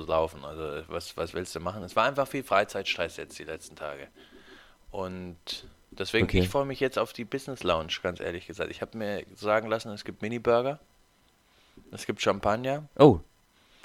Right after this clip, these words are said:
Speaker 1: und auch so Lebkuchen, so selbstgemachte Lebkuchen von, <laughs> von den Ryanair-Mitarbeitern in stundenlanger Nachtschicht.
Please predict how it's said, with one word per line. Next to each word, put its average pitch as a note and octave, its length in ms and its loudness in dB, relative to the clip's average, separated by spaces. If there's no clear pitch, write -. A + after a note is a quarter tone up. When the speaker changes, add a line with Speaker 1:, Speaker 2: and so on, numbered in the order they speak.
Speaker 1:
und G#2+ 400 0
auch - 420 -8
so F#2+ 300 2
Lebkuchen, C3+ 580 2
so B2+ 160 2
selbstgemachte A2 600 2
Lebkuchen C#3+ 680 0
von, G2 400 -4
<laughs> - 800 -20
von - 160 -10
den F#2+ 120 -4
Ryanair-Mitarbeitern G#2+ 1080 4
in F2+ 140 -6
stundenlanger G#2 680 -2
Nachtschicht. G#2 580 -4